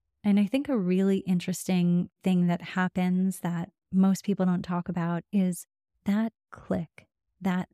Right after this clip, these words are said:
thing that happens that you didn't see coming when you have propelled yourself into this new energetic space, whether that's internally or externally. And you've spent so long feeling disoriented or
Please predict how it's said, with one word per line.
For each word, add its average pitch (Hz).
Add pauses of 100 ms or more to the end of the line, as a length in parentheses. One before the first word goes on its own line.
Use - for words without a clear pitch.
(140)
thing 190
that 180
happens 180
that -
you 175 (100)
didn't 202
see 185
coming 180 (420)
when 190
you 196
have 175
propelled 233
yourself 170
into 175
this 175
new 185
energetic 180
space, 170
whether 180
that's -
internally 208
or 196
externally. 175 (460)
And 190
you've 185
spent 190
so 240
long 185
feeling 190
disoriented 185
or 175